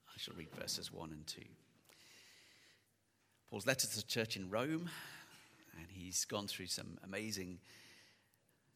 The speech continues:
insights and, uh, declared some very, very powerful things,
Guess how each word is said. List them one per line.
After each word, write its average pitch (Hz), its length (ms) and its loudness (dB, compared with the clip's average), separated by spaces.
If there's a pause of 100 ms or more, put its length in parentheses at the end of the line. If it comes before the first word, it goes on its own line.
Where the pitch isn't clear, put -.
(240)
insights 127 760 8
and, 80 280 -4
uh, 76 80 -2 (240)
declared 104 480 0
some - 220 0
very, 95 260 0
very 87 220 -4 (680)
powerful 127 380 0
things, - 480 -6